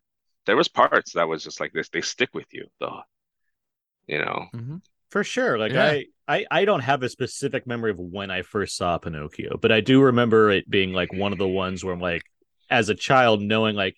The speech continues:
Speaker 3: this one has scary images in it. <laughs> I'm like, there's, there's, there's things gonna, things in there
Speaker 2: Right.
Speaker 3: that specifically stick out. Same with Snow White. Um, same with some of the other ones where there's, like, you know, some, like, you know, im-, imagery that's designed to give you,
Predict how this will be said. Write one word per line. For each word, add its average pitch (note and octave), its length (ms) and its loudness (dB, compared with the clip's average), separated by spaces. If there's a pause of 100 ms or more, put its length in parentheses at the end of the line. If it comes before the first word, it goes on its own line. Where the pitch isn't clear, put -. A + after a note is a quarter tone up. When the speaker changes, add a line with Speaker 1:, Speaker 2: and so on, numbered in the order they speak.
Speaker 3:
this C#3+ 180 -4
one E3+ 100 0
has C3+ 220 -2
scary A2+ 380 -2
images F2+ 360 -10
in D2+ 80 -12
it. - 600 -4
<laughs> - 40 4
I'm F#3+ 140 6
like, E3+ 220 0
there's, A#2 220 2
there's, A#2+ 200 -2
there's A#2 160 -2
things A#2 240 -2
gonna, A#2 280 -4
things B2+ 200 0
in B2 60 0
there A#2 100 4
Speaker 2:
Right. G#2+ 60 2
Speaker 3:
that G#2+ 120 -2
specifically G2 380 -2
stick F#2+ 260 -6
out. - 180 -8 (380)
Same B2 220 2
with C#3 100 2
Snow C#3+ 240 4
White. G#2 400 6 (540)
Um, F2+ 300 -2
same A2 200 -4
with G#2+ 80 -2
some A2+ 140 -2
of G#2+ 60 0
the G2+ 80 0
other G2+ 120 -2
ones F#2+ 220 -6
where F#2 100 -6
there's, F2 160 -6
like, E2 280 -2 (1500)
you D4+ 100 -10
know, D3+ 260 0
some, D#3+ 260 6
like, C#3 260 6
you - 260 -8
know, - 140 -4
im-, D#3 220 4 (100)
imagery D3 520 6
that's G#2+ 280 2
designed G#2 640 -2
to F#2+ 180 -10
give F2+ 200 -2
you, E2+ 140 -4